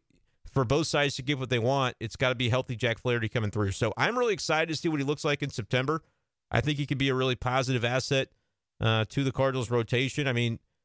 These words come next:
that's been a, a troubled spot in the rotation with the way Dak has pitched lately. If you can turn that into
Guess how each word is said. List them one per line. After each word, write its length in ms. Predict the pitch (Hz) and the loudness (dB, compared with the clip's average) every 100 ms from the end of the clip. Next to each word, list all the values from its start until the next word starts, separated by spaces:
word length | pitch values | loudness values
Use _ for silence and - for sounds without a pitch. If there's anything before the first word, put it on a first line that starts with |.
| _ _ _ - | _ _ _ -2
that's 240 | - 123 | 0 0
been 140 | - 180 | 0 0
a, 140 | 156 - | 0 0
a 140 | 107 | -4
troubled 320 | 127 156 151 | 0 0 0
spot 280 | 120 - 147 | -4 0 2
in 40 | 135 | 2
the 60 | |
rotation 540 | 139 135 139 139 135 117 | 0 0 -2 -2 -2 -2
with 120 | 110 | -2
the 80 | 120 | 2
way 160 | 120 | 2
Dak 320 | 120 117 135 | 2 0 0
has 180 | 123 110 | -2 -6
pitched 380 | - 131 139 - | -2 -2 -2 -2
lately. 380 | 139 151 156 175 | 0 0 0 -2
If 500 | - _ _ _ 139 | -4 _ _ _ -2
you 60 | |
can 160 | 151 156 | -2 -4
turn 480 | - 151 156 151 151 _ _ _ _ _ | 0 0 0 -2 -8 _ _ _ _ _
that 360 | 120 117 135 151 | 0 4 4 4
into 560 | 139 131 135 131 123 | 0 0 2 2 0